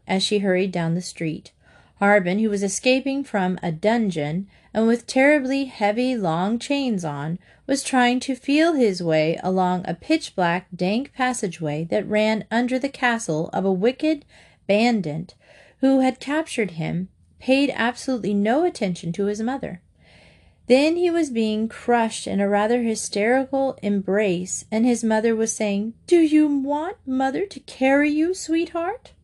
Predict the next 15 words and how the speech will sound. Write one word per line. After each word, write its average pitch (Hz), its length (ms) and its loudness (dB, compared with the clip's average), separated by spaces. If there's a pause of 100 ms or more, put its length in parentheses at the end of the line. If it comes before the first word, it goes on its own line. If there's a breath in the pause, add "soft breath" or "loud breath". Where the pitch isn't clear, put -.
(460)
"Carry 240 420 -2
me? 302 360 -4 (340)
You?" 269 540 2 (640 soft breath)
Harbin 247 380 2
looked 240 240 0
at 214 100 0
his 208 180 -4
mother 180 460 -2
as 196 220 -2
if 196 160 0
she 226 200 -2
had 196 180 -2
suddenly 175 440 0
gone 196 280 -2
crazy. 202 520 -4